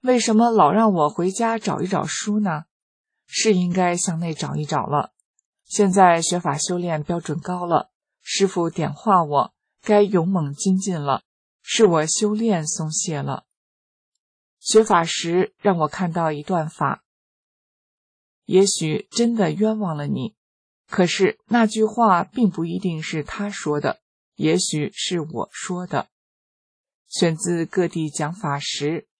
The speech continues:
曼哈顿讲法。我心中一震，这不是师父看弟子要掉下去，借同修 A 点化我吗？我还不知悟地以事论事。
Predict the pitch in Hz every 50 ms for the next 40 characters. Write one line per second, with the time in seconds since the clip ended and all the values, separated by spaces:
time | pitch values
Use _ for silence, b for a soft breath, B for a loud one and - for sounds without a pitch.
0 | _ _ - 208 202 190 185 - 220 214 214 214 220 190 165 151 - 143 147 147
1 | 156 - - 147 - _ _ _ _ _ _ _ _ _ _ _ _ _ _ _
2 | _ _ _ _ _ _ - 185 185 180 175 175 - - 208 202 190 208 196 190
3 | 175 156 165 - - 196 156 214 - _ _ _ _ _ _ _ _ _ _ -
4 | 285 247 220 247 233 - 269 247 226 214 - - 277 262 254 - - 185 185 -
5 | - - - 233 214 214 233 214 190 - 156 156 151 202 196 196 - 262 254 226
6 | 190 185 190 160 147 - - 170 151 156 - _ _ _ _ _ - - 226 208
7 | 190 190 190 180 190 185 - 233 226 - - 247 247 247 - - - 175 131 -
8 | 160 - - 247 226 208 185 170 156 123 - 151 156 156 160 - _ _ _ _
9 | _ _ _ _ _ - - 185 160 - 165 170 165 - 180 160 - 185 196 185
10 | 185 185 165 160 156 151 147 - - 147 139 143 - - - 185 170 160 190 180
11 | 160 151 - - - 180 143 -